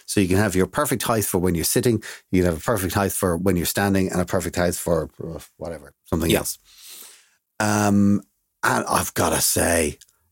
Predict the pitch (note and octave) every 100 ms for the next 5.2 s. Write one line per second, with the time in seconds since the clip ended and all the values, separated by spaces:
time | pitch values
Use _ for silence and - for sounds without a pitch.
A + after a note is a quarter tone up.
0 | - F2+ E2 E2 B2 A2 A#2 G#2 - F#2+
1 | - B2+ B2+ B2 C3 C#3 D3 C#3+ - -
2 | B2 A2 A2 B2 C3+ D3+ D#3 C3+ - F#2+
3 | G#2 A2+ A#2 B2 C3 G#2+ F2+ A2 B2+ B2+
4 | A2 D#3 F3 - D#3 E3 B2 C#3+ G#2+ F#2
5 | F2+